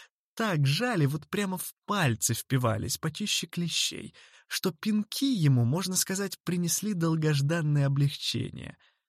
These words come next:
А потому он не смутился и речи своей не прекратил. «Так вот,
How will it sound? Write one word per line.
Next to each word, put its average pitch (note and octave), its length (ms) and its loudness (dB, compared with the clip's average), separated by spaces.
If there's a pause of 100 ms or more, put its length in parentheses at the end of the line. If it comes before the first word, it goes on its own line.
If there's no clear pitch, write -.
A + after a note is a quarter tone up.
(100)
А - 80 -10
потому C4+ 320 0
он F#3 200 6
не D3 80 8
смутился E3 680 2
и F3 200 2
речи A3+ 240 -4
своей C#3+ 300 2
не C3+ 140 4
прекратил. - 560 -6 (1160)
«Так F#3+ 300 0
вот, - 480 -4